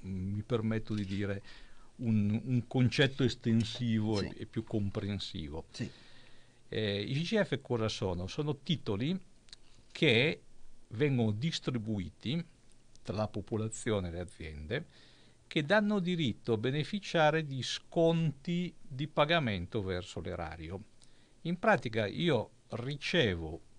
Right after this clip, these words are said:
Speaker 1: un titolo di questo genere, che è un po' l'equivalente di un B T P o di un C T Z,
Speaker 2: Mhm.
Speaker 1: con una scadenza di ventiquattro mesi,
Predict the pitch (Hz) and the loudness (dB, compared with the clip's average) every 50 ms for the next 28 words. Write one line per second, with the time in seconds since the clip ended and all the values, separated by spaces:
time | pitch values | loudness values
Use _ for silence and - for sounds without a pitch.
0 | - - 113 113 120 - - - 117 - - 110 92 90 87 95 - 104 98 - | -6 -2 0 0 0 -2 -4 -6 -6 -4 -2 -4 -2 -2 -4 -6 -6 -6 -8 -6
1 | - - 110 104 107 98 90 - 98 95 98 98 - 101 98 101 95 - - 117 | -4 -4 -4 -2 -2 -2 -2 -2 -4 -6 -6 -6 -4 -4 -4 -4 -4 -6 -4 -2
2 | 98 113 113 - - 143 143 139 135 131 120 117 117 131 131 120 113 131 123 117 | -2 -2 0 2 2 2 2 2 2 2 2 2 2 2 0 0 0 2 2 4
3 | 113 117 107 113 123 117 - 127 113 - - 123 131 135 127 120 101 104 104 107 | 4 2 2 0 -2 -2 -4 -6 -6 -6 -6 -4 0 0 2 2 0 2 0 0
4 | 104 - - 120 113 - - 113 98 92 98 104 107 107 107 101 - - - 120 | 0 0 -4 -6 -6 -4 -6 -6 -6 -6 -4 -2 0 0 0 -2 -2 -2 0 2
5 | 131 139 131 135 - 143 135 131 139 147 139 - - 117 110 110 110 110 - - | 2 2 2 0 0 2 2 4 2 0 -2 -2 0 2 4 4 2 2 0 -2
6 | 117 101 110 110 104 107 - 104 87 101 95 98 104 104 - 101 - - 98 95 | -2 0 2 2 2 2 -2 -2 -4 -2 -2 -2 -4 -4 -6 -8 -6 -6 -6 -6
7 | - - 95 98 101 95 78 85 85 82 98 120 | -6 -8 -8 -6 -6 -6 -6 -8 -8 -8 -6 -6